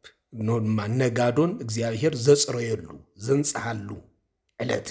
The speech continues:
ተባሂሉ ብፍሉይ እዛ ዕለት እዚኣ እዚ ክልተ ስያሜ እዚ ተዋሂብዋ እትኽበር ዕለት እያ። ስለዚ ሎሚ ከምታ ቀዲምና ዝገለጽናዮ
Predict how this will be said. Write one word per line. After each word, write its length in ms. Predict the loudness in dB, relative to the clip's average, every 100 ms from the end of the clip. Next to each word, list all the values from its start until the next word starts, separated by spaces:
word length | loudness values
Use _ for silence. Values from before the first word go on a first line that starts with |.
| -14 _ _
ተባሂሉ 400 | -2 0 0 0 0 -2 -8 -12
ብፍሉይ 440 | -8 -4 -2 -4 -6 -16 _ _ -6
እዛ 80 | -2 0
ዕለት 260 | 2 2
እዚኣ 220 | 0 0 0 0
እዚ 140 | -2
ክልተ 280 | -2 -2 -2 -2
ስያሜ 420 | -4 -2 -2 0 -2
እዚ 160 | -2 -4 -6 -10 -20 _ 0
ተዋሂብዋ 560 | 2 2 0 -2 0 0 -2 -6
እትኽበር 640 | -10 -10 -10 -8 -4 -4 -4 -14 -6
ዕለት 260 | 0 0 0
እያ። 100 | -6 -10 _ -20 -20 -14 -4
ስለዚ 320 | 2 2 2 0 -2 -6 -10 -4 2
ሎሚ 220 | 4 6 2
ከምታ 260 | 2 0 0
ቀዲምና 360 | -2 -2 0 0
ዝገለጽናዮ 640 | 0 -2 -2 -2 -2 0 2